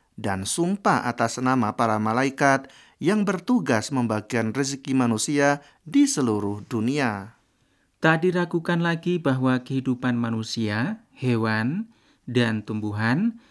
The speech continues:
Speaker 2: bergantung pada turunnya hujan dan angin dalam memindahkan awan, menyeimbangkan udara, dan pembuahan tumbuhan. Kapal juga memainkan peran dalam kehidupan manusia.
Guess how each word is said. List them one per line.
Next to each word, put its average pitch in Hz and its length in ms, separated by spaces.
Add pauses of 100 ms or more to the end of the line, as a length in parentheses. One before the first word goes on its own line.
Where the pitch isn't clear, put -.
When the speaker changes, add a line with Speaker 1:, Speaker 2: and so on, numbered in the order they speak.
(240)
Speaker 2:
bergantung 117 560
pada 110 400
turunnya 107 480
hujan 117 560
dan 113 320
angin 139 480
dalam 107 400
memindahkan 107 720
awan, 123 640 (400)
menyeimbangkan 113 960
udara, 110 800
dan 110 240
pembuahan 110 640
tumbuhan. 117 640 (720)
Kapal 113 320
juga 123 240
memainkan 110 640
peran 127 640
dalam 107 400
kehidupan 110 480
manusia. 107 720